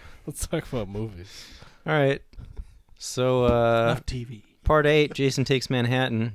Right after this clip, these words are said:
Speaker 2: nineteen eighty-nine. The ship. Oh, yeah. We talked about the ship already.
Speaker 3: Mm-hmm.
Speaker 2: There's a big ship. Graduation cruise kinda thing. How does Jason get on the ship? Did they even explain that? I think he just kinda shows up, doesn't he?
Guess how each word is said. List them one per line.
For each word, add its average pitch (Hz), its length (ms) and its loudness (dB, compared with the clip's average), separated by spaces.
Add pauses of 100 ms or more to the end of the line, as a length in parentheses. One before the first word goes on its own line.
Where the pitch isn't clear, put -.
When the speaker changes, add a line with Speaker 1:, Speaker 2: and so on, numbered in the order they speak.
Speaker 2:
nineteen 110 320 -4
eighty-nine. 104 540 -2 (1040)
The 117 100 -6
ship. - 400 0 (140)
Oh, 123 120 0
yeah. 107 300 0
We 117 100 -6
talked 110 300 -4
about 107 160 -4
the 107 60 -6
ship - 240 -8
already. 98 360 -6 (160)
Speaker 3:
Mm-hmm. 101 260 -12
Speaker 2:
There's 101 120 -8
a - 20 -8
big 123 180 -4
ship. - 280 -2 (840)
Graduation 117 800 0
cruise 107 460 -4
kinda 101 260 -4
thing. 95 420 -6 (440)
How 151 260 -2
does 175 180 -4
Jason 160 360 -2
get 139 200 -4
on 123 260 0
the 139 60 -2
ship? - 400 -6 (180)
Did 123 120 -8
they 131 100 -2
even 139 200 0
explain 110 420 -2
that? 123 180 0
I 110 60 -4
think 151 180 -4
he 139 40 -4
just 127 160 -8
kinda 110 180 -2
shows 117 400 -4
up, 127 220 -4
doesn't 101 220 -4
he? 131 160 -4